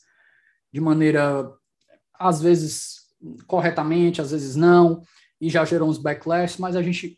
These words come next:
comenta isso um pouquinho mais à frente. O que que a doutrina da posição preferencial diz?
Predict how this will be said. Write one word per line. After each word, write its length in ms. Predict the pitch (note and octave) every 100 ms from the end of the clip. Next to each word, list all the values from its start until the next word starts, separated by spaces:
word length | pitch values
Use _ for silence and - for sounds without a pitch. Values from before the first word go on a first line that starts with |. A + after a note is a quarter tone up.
| -
comenta 360 | F3 E3+ E3+
isso 140 | F3+ E3
um 60 |
pouquinho 240 | D#3 D#3 F3+
mais 140 | F3
à 80 | F#3
frente. 420 | F3+ D3 B2+ -
O 420 | _ _ _ _
que 100 | -
que 100 | A#3+
a 40 | A#3
doutrina 380 | G#3 F#3+ F#3
da 100 | F#3
posição 340 | F3 E3+ D#3+ D#3
preferencial 560 | D#3+ - D#3 D#3 D3+
diz? 440 | C#3 B2 A2+ -